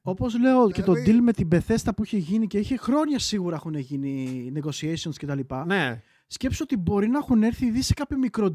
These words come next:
Speaker 1: deal μεταξύ
Speaker 2: Ναι,
Speaker 1: τους.
Speaker 2: ναι, ναι, ναι, ναι.
Speaker 1: Μπορεί να έχει προχωρήσει συμφωνία, <clears throat> απλά να μην είναι official.
Speaker 2: Καταρχάς,
Speaker 1: Να μην έχει ανακοινωθεί publicly.
Speaker 2: το Fantasy Star Online δύο New Genesis που σου λέω, αυτή η upgrade έκδοση, η beta θα είναι μέσω του Microsoft Store.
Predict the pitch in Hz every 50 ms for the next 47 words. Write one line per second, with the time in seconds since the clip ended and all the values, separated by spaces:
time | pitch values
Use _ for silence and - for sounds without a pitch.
0 | 139 156 185 180 180 196 180 180 156 165 151 - - - 143 147 170 175 170 156
1 | 147 165 156 147 135 135 139 139 123 120 123 127 117 113 113 165 196 220 240 302
2 | 302 - 330 - 285 269 - - 220 214 262 269 - - - 302 262 - 262 226
3 | 202 190 185 220 233 208 170 135 113 - - 190 - - 262 285 302 277 294 302
4 | 320 320 240 - - - 254 285 - - - - 170 127 117 123 - _ _ _
5 | _ _ - 165 165 156 170 160 190 202 220 240 254 254 - 262 269 254 - 247
6 | - 294 277 - - - 240 233 202 180 151 - - 123 120 - _ _ _ 165
7 | 160 - - 185 202 196 190 220 202 - - 214 214 208 196 196 202 208 202 190
8 | 180 165 202 202 190 170 165 180 180 147 123 123 147 143 131 123 120 110 - 147
9 | 147 - - - - - 131 120 120 120 117 113 117 123 113 - - 135 135 127
10 | 117 113 120 127 127 123 113 117 113 117 113 - 127 127 - _ _ _ _ _
11 | _ _ _ _ _ _ _ _ _ _ _ _ - 190 170 135 127 143 160 151
12 | 143 - 151 143 151 165 - - - - 170 165 180 202 214 226 214 208 208 220
13 | 214 - - 240 208 - - 220 202 190 196 208 220 214 247 226 - - 202 -
14 | - - - - - 240 233 190 135